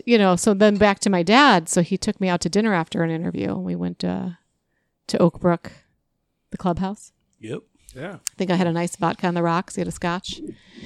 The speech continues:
Speaker 1: he said, "Here I am looking at the classifieds." I mean, this is, this is pre, this is pre-internet, right? "Looking at the classifieds, Gail, and you gotta start using your assets." He's like, "So I,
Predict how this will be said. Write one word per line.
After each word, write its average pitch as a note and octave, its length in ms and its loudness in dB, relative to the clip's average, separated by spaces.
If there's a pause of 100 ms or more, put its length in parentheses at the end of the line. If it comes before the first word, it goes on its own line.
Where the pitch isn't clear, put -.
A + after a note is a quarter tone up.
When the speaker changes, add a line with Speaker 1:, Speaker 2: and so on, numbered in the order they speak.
(300)
Speaker 1:
he G#3+ 140 4
said, G#3 120 6
"Here A#3+ 180 8
I A#3 60 8
am A#3 180 6
looking G#3+ 180 2
at F#3 80 2
the - 80 -4
classifieds." F#3+ 840 0 (260)
I - 20 -10
mean, F3 100 -2
this E3+ 120 -4
is, F3+ 140 -6
this G#3 160 0
is G#3 100 0
pre, C4 260 2 (260)
this B3 180 0
is - 100 -10
pre-internet, C4+ 680 4
right? F#3 220 -2 (680)
"Looking C4+ 180 2
at C4+ 60 4
the B3+ 80 2
classifieds, A#3+ 720 4
Gail, F3+ 240 4
and G3 100 0
you G#3 40 0
gotta A3+ 180 4
start F#3+ 200 0
using G3+ 280 4
your E3+ 160 2
assets." - 640 -4
He's G#3 120 -10
like, F3+ 140 -6
"So F#3+ 140 -4
I, F#3 100 -2